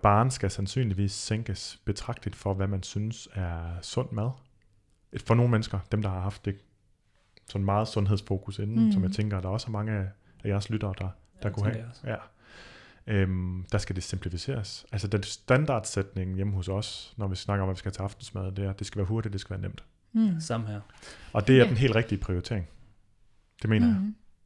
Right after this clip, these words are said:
Speaker 3: Og
Speaker 1: Og
Speaker 3: man
Speaker 1: det giver
Speaker 3: s-,
Speaker 1: plads til meget
Speaker 3: jeg tror
Speaker 1: andet.
Speaker 3: også, man skal være, øhm, eller man bliver i hvert fald bevidst om, at, øh, at når der er et barn, måske kommer der også to, øh,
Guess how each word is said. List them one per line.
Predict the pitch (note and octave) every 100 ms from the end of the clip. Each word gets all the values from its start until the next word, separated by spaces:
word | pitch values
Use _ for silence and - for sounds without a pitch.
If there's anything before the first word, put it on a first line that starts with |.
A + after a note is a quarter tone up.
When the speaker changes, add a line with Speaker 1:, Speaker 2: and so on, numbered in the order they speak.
| _ _ _
Speaker 3:
Og | -
Speaker 1:
Og |
Speaker 3:
man | C3
Speaker 1:
det | G#2+
giver | G#2+
Speaker 3:
s-, |
Speaker 1:
plads | A2 G2+
til | -
meget | G2
Speaker 3:
jeg | G2
tror | G2+
Speaker 1:
andet. | C3
Speaker 3:
også, | C#3 C#3
man | A#2+
skal | -
være, | A2+ G#2+ G#2 G#2 - - F#2+ - - D#3+
øhm, | C3 A2+ G#2+ G#2 G#2 G#2 - - - -
eller | G#2+
man | G#2
bliver | G2+ D3+
i |
hvert | A2+ G#2+
fald | A2
bevidst | G#2 G#2+ -
om, | G2+ G2 G2+ -
at, | A2+ F#2+ -
øh, | G2 G2 G2 G#2 - - -
at | - A2+
når | A#2+
der | G#2+
er | A2+
et | A#2+
barn, | - A2 G#2 G2+ - - -
måske | - A2
kommer | G#2+ G#2+
der | G#2
også | G#2
to, | - A2 - - - - -
øh, | A#2+ G2+ F#2+